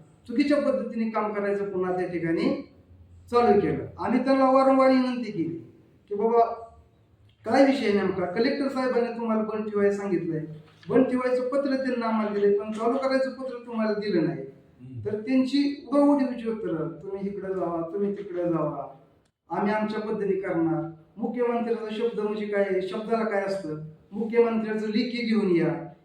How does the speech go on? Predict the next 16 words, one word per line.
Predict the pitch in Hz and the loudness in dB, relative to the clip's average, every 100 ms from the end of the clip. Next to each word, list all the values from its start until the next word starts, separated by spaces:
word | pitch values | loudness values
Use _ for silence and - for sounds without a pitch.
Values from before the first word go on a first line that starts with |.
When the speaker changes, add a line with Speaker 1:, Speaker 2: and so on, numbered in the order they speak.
| _ | _
Speaker 1:
ही | 240 | 2
अधिकाऱ्यांना | 277 262 254 247 233 233 220 208 196 | 6 6 4 0 2 2 2 0 0
पीडब्ल्यूडीच्या. | 190 - 208 202 196 175 170 165 160 151 - - _ _ _ - | -2 -6 -4 2 2 2 0 -2 -4 -8 -12 -20 _ _ _ -6
इतकं | 226 220 254 294 | -4 -2 4 6
म्हणजे | 294 285 - - | 6 6 2 -2
अहंकार | 175 220 262 294 285 277 | 2 4 6 4 4 4
कशाचा | 262 214 | 2 2
आलेला | 185 156 | 2 2
आहे? | - - - - - - | -2 -8 -16 -20 -20 2
कुणाच्या | 277 320 302 | 4 6 6
जीवावर | 285 269 240 | 6 6 4
हे | 226 | 4
लोक | 226 226 214 208 - - _ _ _ | 2 2 -2 -4 -10 -20 _ _ _
बोलतात? | 170 214 208 202 190 | -4 -2 0 2 2
आज | 190 202 | 0 0
मुख्यमंत्र्यांच्या | 226 220 226 226 214 214 214 226 196 | -2 -4 -4 -4 -4 -2 -2 0 0